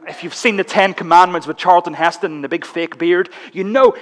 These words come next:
he's led the people out of Egypt into freedom. But there's something even bigger going on regarding freedom. God is giving Israel the freedom to choose. The freedom to, <laughs> that's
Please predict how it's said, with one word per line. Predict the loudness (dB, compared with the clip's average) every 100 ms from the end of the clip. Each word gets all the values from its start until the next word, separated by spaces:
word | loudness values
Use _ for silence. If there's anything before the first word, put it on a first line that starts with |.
| -10
he's | -14 -4
led | 6 8 10 8
the | 2
people | -6 -6 -4 -2
out | 0 0
of | 0
Egypt | -4 -2 -6 -6
into | -12 -12
freedom. | -14 -8 -4 -2 -4 -8 -12 -6
But |
there's | -4 -4
something | 0 -2 0 -4 -4
even | -8 -6 -6 -8
bigger | 0 0 2 0
going | 0 -2 -2
on | -4
regarding | -4 0 2 2 -4
freedom. | -14 -14 -14 -16 -20 _ _ _ _ _ _ _ _ _ _ _ _ _
God | 2 4 4
is | 0 -4
giving | -4 -2 -2 -4 -8
Israel | -4 -4 -4 -10 -6 -4 -4
the | -10
freedom | -18 -8 -4 -2 -4 -12 -20 _ _ _ _ _ _ _
to | -20
choose. | -14 -10 -6 -8 -10 -14 -16 -16 _ _ _ _ _ _ _ _ _ _ _ _ _ _ -20
The | -18
freedom | -4 -4 -4 -12
to, |
<laughs> | -16 -14
that's | -14 -16